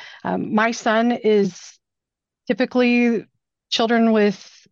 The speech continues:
my son's diagnosis are in a wheelchair by the age of twelve. They typically lose their arm strength by twenty. He's nineteen and still walking. So I have had people, other moms,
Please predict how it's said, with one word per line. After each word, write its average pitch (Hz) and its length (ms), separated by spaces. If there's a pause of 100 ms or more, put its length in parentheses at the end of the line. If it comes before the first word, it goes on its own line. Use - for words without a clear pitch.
(220)
my 208 160
son's 208 240
diagnosis 208 600
are 190 400 (260)
in 202 120
a 202 60
wheelchair 202 380
by 196 140
the 196 120
age 196 200
of 190 260 (160)
twelve. 190 440 (520)
They 196 100
typically 196 440
lose 190 280
their 190 180
arm 185 220
strength 190 380
by 196 140
twenty. 190 560 (520)
He's 247 240
nineteen 220 440
and 202 140
still 185 240
walking. 180 640 (180)
So - 320
I 196 140
have 196 140
had 185 300
people, 196 640
other 196 340
moms, 196 720